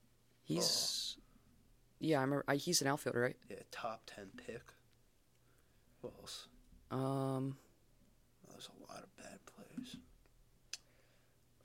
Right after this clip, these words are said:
Speaker 2: Oh, I, I gotta go through the roster.
Speaker 1: Who was that good pitcher that you were talking about the other time, uh,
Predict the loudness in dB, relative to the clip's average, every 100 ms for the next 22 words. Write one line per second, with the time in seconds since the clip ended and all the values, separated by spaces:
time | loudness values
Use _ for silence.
0 | -10 -6 -6 -8 -12 -8 -6 -6 -8 -6
1 | -4 0 4 8 8 10 10 10 6 6
2 | 4 2 4 4 2 2 0 0 2 2
3 | 4 4 4 4 2 2 4 4 2